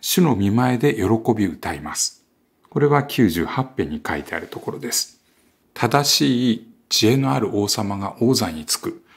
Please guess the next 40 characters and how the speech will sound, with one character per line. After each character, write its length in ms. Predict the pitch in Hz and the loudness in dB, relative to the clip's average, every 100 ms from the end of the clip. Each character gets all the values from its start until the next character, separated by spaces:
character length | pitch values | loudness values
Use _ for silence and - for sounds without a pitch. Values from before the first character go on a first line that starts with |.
| - _ _ | -20 _ _
こ 120 | - | 6
れ 60 | 127 | 6
を 80 | 117 - 151 | 6 2 -2
民 160 | 123 | 0
が 120 | 110 98 | 0 0
喜 80 | 87 92 - 101 | 0 -2 0 -2
ぶ 140 | 85 | -2
と 160 | - 82 | -12 -14
き 180 | - | -10
に、 380 | 85 110 92 - _ | -2 0 0 -4 _
ど 140 | 92 90 | -2 0
の 140 | 131 | 0
ぐ 100 | 139 | 0
ら 180 | 139 127 | -2 -2
い 180 | 117 113 _ _ | -4 -6 _ _
大 240 | - 131 107 | 6 8 8
い 60 | |
な 160 | 87 98 | 6 0
る 100 | 82 | 0
喜 380 | 80 85 - 80 | -2 -4 -6 -8
び 140 | 82 | -6
な 140 | 87 | -6
の 120 | 82 - | -8 -6
か 240 | 82 - _ | -8 -8 _
と 40 | |
い 60 | 107 | -4
う 80 | 101 | -2
こ 160 | - | -4
と 160 | - 104 | -2 -2
を、 460 | 113 143 - - - _ _ _ _ _ | 2 4 4 0 -14 _ _ _ _ _
リ 100 | 113 | 0
ス 180 | 110 - | 0 0
ナ 240 | 123 123 117 | 0 0 2
ー 40 | |
の 400 | 117 117 90 - - | 0 0 -2 -6 -2
ジ 220 | 110 135 | 4 4
ン 80 | 107 | 4
さ 180 | - 76 | 2 -2
ん 140 | 80 | -4
が 220 | 82 78 | -6 -8